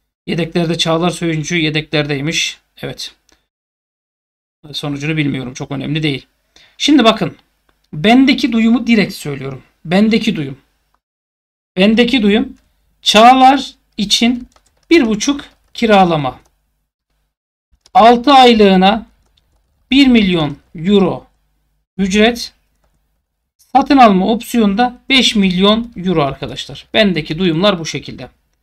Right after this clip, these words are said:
Yani Çağlar Söyüncü için bir buçuk milyon euro kiralama. E, kiralama bedeli. Hocam vermesek olmaz mı? Yok, olmaz.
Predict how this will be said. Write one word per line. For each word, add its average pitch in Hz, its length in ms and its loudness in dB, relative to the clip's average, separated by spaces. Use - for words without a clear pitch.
Yani 190 400 0
Çağlar 202 480 4
Söyüncü 208 520 -2
için 240 500 -2
bir 262 160 0
buçuk - 320 -6
milyon 156 360 -4
euro 120 200 -12
kiralama. 208 720 0
E, 139 80 -10
kiralama 196 520 4
bedeli. 151 380 -4
Hocam 254 340 4
vermesek 262 480 2
olmaz 233 380 2
mı? 143 160 -10
Yok, 165 260 -4
olmaz. 143 460 -10